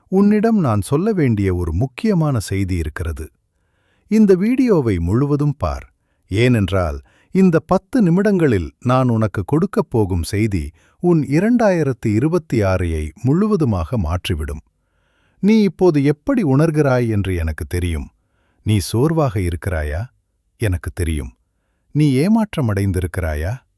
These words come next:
எனக்கு தெரியும். நீ நம்பிக்கை இழந்திருக்கிறாயா? எனக்கு தெரியும். நீ தனிமையாக உணர்கிறாயா? எனக்கு தெரியும். ஆனால் இன்று, இந்த நிமிடத்தில், நான் உனக்கு ஒன்று சொல்கிறேன்.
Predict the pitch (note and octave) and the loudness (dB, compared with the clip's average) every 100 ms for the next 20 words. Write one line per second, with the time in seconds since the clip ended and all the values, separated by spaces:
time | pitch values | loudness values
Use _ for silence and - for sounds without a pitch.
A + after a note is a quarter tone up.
0 | _ _ - G2 E2+ E2 - D#2+ D2 A#1+ | _ _ -4 -2 -2 -6 -6 -4 -6 -8
1 | - _ _ _ _ E3+ E3+ B2+ F3 A#3+ | -16 _ _ _ _ 0 2 2 2 0
2 | A#3 F#3 A#2 G#2+ A2 G2+ F2+ F2 D#2+ D2+ | 0 0 2 2 2 0 -2 -4 -4 -4
3 | E2+ - _ _ _ _ G2 E2+ D#2 D#2 | -6 -10 _ _ _ _ -4 -4 -6 -8
4 | D#2+ D2 C2+ - _ _ _ _ - C3+ | -6 -6 -8 -12 _ _ _ _ 0 0
5 | - A2+ D#3+ G3+ D#3+ A#2 G2 G2 F2+ G2 | 0 0 2 2 2 -2 -2 -2 -2 -2
6 | E2+ D#2 D2 D2+ F#2+ - _ _ _ - | -4 -6 -6 -6 -8 -12 _ _ _ -8
7 | G2 D#2+ - - D#2 D2 C2 - _ _ | -4 -4 -6 -8 -6 -6 -8 -14 _ _
8 | _ _ _ - G#2+ A2+ F#2+ C#2+ - - | _ _ _ -2 0 0 0 -4 -8 0
9 | C3 C#3 G#2 C2+ - _ - E3+ F#3+ B2+ | 2 2 0 -4 -8 _ 0 2 2 2
10 | G2+ D3 C#3 - D#2 A#1 - _ _ - | 0 0 -2 -4 -8 -8 -16 _ _ 0
11 | C#3 C3 G2 G#2+ G#2 - F2+ F2 E2+ - | 2 2 0 -2 -2 -4 -2 -2 -4 -6
12 | F2+ E2+ D#2 | -4 -4 -4